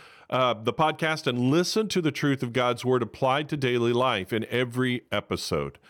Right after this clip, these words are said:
Well, thank you so much. And let's jump into the not so really hidden reason that conservatism lost at the polling place in twenty twenty-two. Here we go. Now,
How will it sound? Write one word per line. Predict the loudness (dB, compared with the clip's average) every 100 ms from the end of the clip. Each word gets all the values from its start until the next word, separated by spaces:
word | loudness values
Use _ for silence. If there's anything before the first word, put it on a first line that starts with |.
| -20 -20 -4
Well, | -2
thank | 2 0 0
you |
so | -2 0 2
much. | 2 0 -2
And | 0
let's | 0 0
jump | 0 0 0
into | 0 0 0 -2 0
the | 2 2 0 -10 -14
not | -2 0 2 0
so | -4 0 2 4
really | 4 2 2 2 2 0
hidden | -2 0 2 2 2 2
reason | 2 2 0 0 2
that | 0 -2
conservatism | -4 -4 -2 -2 0 0 0 0 0 0 0 0
lost | 2 2 0 -4 -4
at | -4 -4
the | -6
polling | 0 0 2 -2
place | -2 0 0 -2 -8 -12 _ _ _
in | -4 -2
twenty | 0 0 0
twenty-two. | 0 0 -2 -2 -2 -4 -10 _
Here | -2 2
we | 2
go. | 2 0 -4 _ _ _ _ _ _ _
Now, | -2 -2